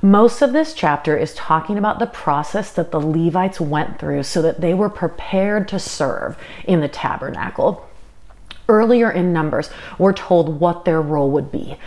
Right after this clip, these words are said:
in the tabernacle. They would be responsible for transporting and guarding it. But before they could do that, chapter eight tells us that the Levites had to go through a cleansing process.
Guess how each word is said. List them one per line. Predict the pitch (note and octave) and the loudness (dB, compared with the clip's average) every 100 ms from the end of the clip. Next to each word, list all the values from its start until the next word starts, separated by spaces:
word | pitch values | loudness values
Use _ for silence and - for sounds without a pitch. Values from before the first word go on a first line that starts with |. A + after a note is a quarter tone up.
| - | -4
in | E3+ | 0
the | D#3+ | 0
tabernacle. | - D3+ C3 C#3 C3+ - F3+ | 0 -2 -2 -4 -6 -2 -2
They | D#3+ E3+ | 2 2
would | F#3+ F#3+ | 4 2
be | F#3 | 2
responsible | D#3+ D#3 - E3+ E3+ E3 | 0 -2 -2 -2 0 0
for | - D#3 | 0 -2
transporting | - - C#3 - - G3 G#3 G#3+ G#3+ G3 - - | -6 -6 -6 -6 -4 0 4 4 4 0 -10 -6
and | E3 D3+ C#3+ | -2 -2 -2
guarding | D3 C#3+ C3+ C3 | 0 0 0 -2
it. | - F3 | -6 -2
But | F#3 D3+ | -2 2
before | E3 - - A3 A#3+ B3+ | 0 2 2 6 6 6
they | G3 F#3 | 2 -2
could | F#3 D3 | -4 -4
do | C3+ G2 | -4 -6
that, | - - - - - | -4 -8 -10 -14 -4
chapter | - G#3 A#3+ | 0 2 4
eight | A#3 - | 4 2
tells | - F#3 | -4 -2
us | F#3 - | -2 -4
that | D#3+ | -2
the | E3+ | -2
Levites | D#3 E3+ G3 G#3 A#3+ - | 0 2 2 0 -2 -4
had | F#3 | -4
to | F3 | -2
go | D3+ E3+ E3+ | 2 4 2
through | E3 D#3+ D#3 | 2 2 2
a | - | -2
cleansing | - - - D#3 D3+ D3 D3 C3 - - | -8 -10 -6 -2 -2 -4 -6 -12 -14 -16
process. | - E3 - - C#3 - | -4 -2 -2 -4 -8 -10